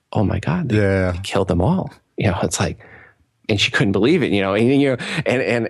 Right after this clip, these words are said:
Speaker 1: and, uh, and I said, "You know, we're not gonna watch another episode. I want you to just sit with that feeling for a day." I go, "A lot," you know, 'cause people had to sit with that for a week. I go, "You're not
Speaker 2: Yeah.
Speaker 1: gonna watch the next episode now." She's like, "No, I wanna watch that." Oh, no. I go, "You have to sit with that feeling for a day."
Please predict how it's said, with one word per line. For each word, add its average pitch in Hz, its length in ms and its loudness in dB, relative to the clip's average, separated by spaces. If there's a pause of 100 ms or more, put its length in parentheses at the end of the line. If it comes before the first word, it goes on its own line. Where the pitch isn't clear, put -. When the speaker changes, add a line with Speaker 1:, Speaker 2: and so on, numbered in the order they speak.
Speaker 1:
and, 110 200 0
uh, 104 120 -2
and 104 160 -2
I 101 40 -2
said, 107 220 -2
"You 104 80 2
know, 87 220 -4
we're 113 180 0
not 123 140 -2
gonna 127 120 0
watch 107 220 0
another 98 220 0
episode. 90 340 -2
I 92 40 0
want 92 220 -2
you 95 60 -4
to 87 80 0
just - 280 -2
sit - 140 2
with 90 120 -2
that 85 160 -2
feeling 73 380 0
for - 180 -4
a 69 60 -2
day." 60 260 -4 (240)
I 110 80 0
go, 98 200 0 (180)
"A 98 80 0
lot," 95 260 0
you 107 60 2
know, 98 80 0
'cause 98 140 -4
people 143 220 0
had 131 40 0
to 110 60 -2
sit 123 140 -2
with 107 100 -2
that 92 140 -2
for 85 60 -2
a 85 40 -4
week. 90 180 -4
I - 60 -2
go, 123 80 4
"You're 147 100 4
not - 60 4
Speaker 2:
Yeah. 117 220 4
Speaker 1:
gonna 101 100 2
watch 117 260 -2
the 117 60 -2
next 101 200 -2
episode 98 320 -4
now." 85 60 -2
She's 147 180 -2
like, 202 120 2
"No, 277 140 2
I 285 40 2
wanna 240 160 2
watch 208 100 -2
that." 208 140 -2
Oh, 139 120 -2
no. 143 160 0 (160)
I 113 80 -4
go, 113 100 -2
"You 113 160 0
have 165 180 -6
to - 80 -4
sit - 240 0
with 110 120 -2
that 98 140 -2
feeling 98 360 2
for 85 160 -2
a 85 80 -2
day." 80 320 -2